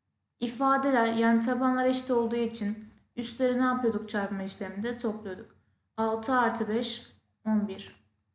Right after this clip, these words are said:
Katsayılarımızı yazmamıza gerek yok. Bizim için önemli olan dereceler. Bu, diğer tarafta x üzeri k ifadesi var.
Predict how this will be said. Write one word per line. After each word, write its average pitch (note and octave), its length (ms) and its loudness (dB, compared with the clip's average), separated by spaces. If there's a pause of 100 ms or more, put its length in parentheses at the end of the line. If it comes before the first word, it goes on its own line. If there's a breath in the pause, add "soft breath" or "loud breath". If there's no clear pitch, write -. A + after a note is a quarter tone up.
(1000)
Katsayılarımızı C4 760 0
yazmamıza A3 480 2
gerek G3 300 -4
yok. B3 140 -2 (120)
Bizim B3 180 0
için - 160 -4
önemli A3 360 2
olan A#3 280 -2
dereceler. G3 640 -6 (1300)
Bu, G#3+ 300 -8
diğer C4+ 260 2
tarafta B3+ 420 -2
x - 500 -6
üzeri A3 440 0
k G#3 180 -2
ifadesi F#3+ 560 -6
var. G3 100 -12